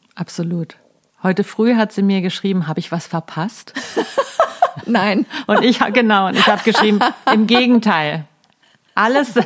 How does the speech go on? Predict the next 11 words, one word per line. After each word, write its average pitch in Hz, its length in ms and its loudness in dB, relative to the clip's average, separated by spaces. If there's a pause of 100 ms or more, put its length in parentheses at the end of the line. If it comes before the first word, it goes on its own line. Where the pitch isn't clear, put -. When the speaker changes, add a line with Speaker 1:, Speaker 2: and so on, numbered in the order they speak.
Speaker 1:
<laughs> 392 180 -4
überhaupt 240 640 0
gar 190 300 2
nichts, - 480 -2
mehr 220 320 2
als - 280 -6
gar 147 280 0
nichts. - 520 -8 (580)
Weiter 180 520 0
so", 139 300 -6
ne? 185 360 -8